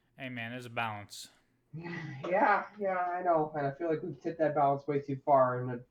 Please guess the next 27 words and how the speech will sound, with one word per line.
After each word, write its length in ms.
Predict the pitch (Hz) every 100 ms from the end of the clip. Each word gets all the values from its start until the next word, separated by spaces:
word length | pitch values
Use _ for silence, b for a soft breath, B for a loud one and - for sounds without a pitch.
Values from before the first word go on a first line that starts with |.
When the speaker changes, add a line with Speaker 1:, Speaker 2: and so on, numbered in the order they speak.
| 135
Speaker 2:
we 80 | 127
gotta, 480 | 127 127 127 123 123
you 60 |
know, 280 | 123 117 113
let 200 | 123 117
go 200 | 131 127
of 100 | 123
some 200 | 131 120 117
things 340 | 120 113 117
in 80 | 123
order 280 | 117 120 117
to 280 | 117 107 101 -
bring 240 | 117 113
it 80 | 104
back 200 | 131 127 104
into 100 | 101
actual 360 | - - 123
balance. 380 | 110 92 104 _ _ _ _ _ _ _ _ _ _ _ _ _
Um, 260 | - - - _ _
Speaker 1:
Yeah. 60 | 135
Speaker 2:
yeah. 240 | 139 139 131 113 _ _ b b b -
Speaker 1:
Well, 340 | 143 143 - _ -
<clears throat> 1040 | 185 180 127 113 _ _ _ _ _ _
I 80 | 170
mean, 180 | 190 185
uh, 60 | - - 160
like, 180 | 151